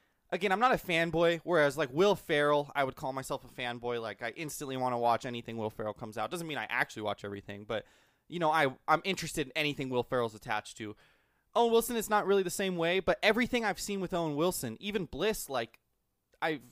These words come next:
you know, that's the worst Owen Wilson movie I've seen. It's just, like, I enjoy him, you know? Hall Pass, as stupid of a movie that is, that was enjoying.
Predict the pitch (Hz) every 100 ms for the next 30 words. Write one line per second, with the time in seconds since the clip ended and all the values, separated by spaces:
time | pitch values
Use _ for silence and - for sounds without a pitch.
0 | _ - 165 165 160 - 131 147 147 151
1 | 131 170 165 131 113 107 120 135 208 208
2 | 196 202 190 156 147 196 185 110 98 110
3 | 120 139 - _ - 175 190 - 131 107
4 | - 120 - - 208 202 190 175 160 156
5 | 139 147 143 107 117 127 151 143 127 120
6 | 113 101